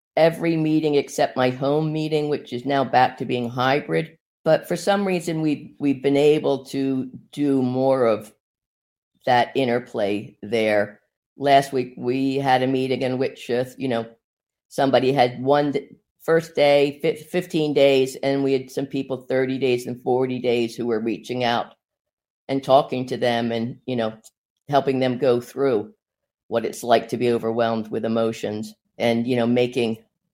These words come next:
arrangements to follow up with them after the meeting. It's, but it's worked in some. I mean, we've had some people who got sober during this pandemic. It's a six a,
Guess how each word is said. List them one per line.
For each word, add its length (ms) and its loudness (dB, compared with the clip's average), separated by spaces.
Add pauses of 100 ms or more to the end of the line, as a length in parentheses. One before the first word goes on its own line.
(120)
arrangements 680 -2
to 120 -6
follow 440 2
up 140 -2
with 160 -6
them 160 -2
after 340 -2
the 100 -6
meeting. 460 -4 (380)
It's, 220 -2
but 180 0
it's 160 0
worked 280 2
in 120 2
some. 320 2
I 60 0
mean, 200 2
we've 160 -4
had 180 0
some 200 0
people 280 -4
who 80 -4
got 220 0
sober 360 2
during 260 0
this 160 -4
pandemic. 680 -2 (560)
It's 140 -16
a 60 -4
six 320 -2
a, 240 6